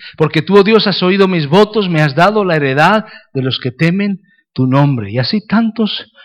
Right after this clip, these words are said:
versículos que encontramos, ¿verdad? Eh, que nos pueden, eh, llevar a considerar esto. Ahora, ¿tiene esto que ver con construir familias fuertes, familias sólidas?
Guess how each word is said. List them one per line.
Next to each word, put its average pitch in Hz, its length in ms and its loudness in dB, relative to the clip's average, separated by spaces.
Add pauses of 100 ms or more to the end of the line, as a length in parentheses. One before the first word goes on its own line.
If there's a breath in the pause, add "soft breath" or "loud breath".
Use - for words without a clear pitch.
(160 loud breath)
versículos 170 760 -4
que 147 320 -6
encontramos, 131 920 -4
¿verdad? 120 400 -4 (500 loud breath)
Eh, 107 300 -8 (200)
que 120 280 -6
nos 120 240 -10
pueden, 175 560 -4
eh, 120 360 -6
llevar 120 640 -2
a 113 120 -10
considerar 110 580 -6
esto. 110 440 -8 (840 soft breath)
Ahora, 127 280 -6
¿tiene 196 260 2
esto 214 240 -2
que 190 160 -4
ver 185 300 0
con 151 640 -4
construir 139 440 -2
familias 160 560 -2
fuertes, 170 580 -6
familias 143 480 -4
sólidas? 156 600 -6